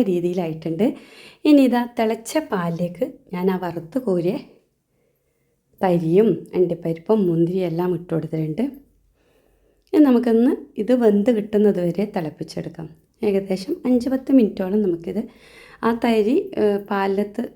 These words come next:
യോജിപ്പിച്ച് വരുന്ന, യോജിച്ച് വരുന്നത് വരെ ഒന്ന് വേവിച്ചെടുക്കാം. അപ്പം നല്ലൊരു മണം വരുന്നുണ്ട് കേട്ടോ. നമ്മൾ ആ ഗീയിൽ വറുത്ത തരിയും അതുപോലെ ആ പഞ്ചസാര, കാരമൽ ചെയ്ത പഞ്ചസാരൻ്റെ ആ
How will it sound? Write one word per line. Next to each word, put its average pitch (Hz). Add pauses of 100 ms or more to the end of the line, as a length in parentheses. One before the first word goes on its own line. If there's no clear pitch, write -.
യോജിപ്പിച്ച് 190
വരുന്ന, 190 (120)
യോജിച്ച് 185
വരുന്നത് 190
വരെ 175 (340)
ഒന്ന് 254 (960)
വേവിച്ചെടുക്കാം. 156 (800)
അപ്പം 240
നല്ലൊരു 254
മണം 185
വരുന്നുണ്ട് 165
കേട്ടോ. 165 (580)
നമ്മൾ 180 (240)
ആ - (140)
ഗീയിൽ 180 (300)
വറുത്ത 165 (100)
തരിയും 175 (100)
അതുപോലെ 165 (440)
ആ - (100)
പഞ്ചസാര, 180 (160)
കാരമൽ 170
ചെയ്ത 175 (200)
പഞ്ചസാരൻ്റെ 175
ആ -